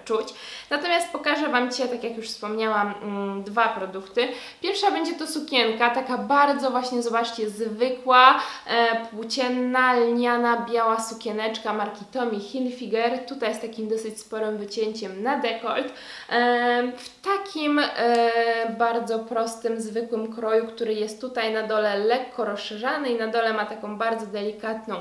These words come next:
koronkę. Mm, jest to produkt taki bardzo delikatny i mówię,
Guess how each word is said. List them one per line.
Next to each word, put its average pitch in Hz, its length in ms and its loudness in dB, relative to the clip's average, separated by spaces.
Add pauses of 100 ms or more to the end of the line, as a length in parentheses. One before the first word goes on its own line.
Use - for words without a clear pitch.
(400)
koronkę. 233 580 4 (480)
Mm, 247 320 0
jest 359 220 0
to 359 80 0
produkt - 720 -2
taki 311 260 -6
bardzo 277 800 6 (160)
delikatny 254 720 0
i 247 500 0
mówię, 220 420 0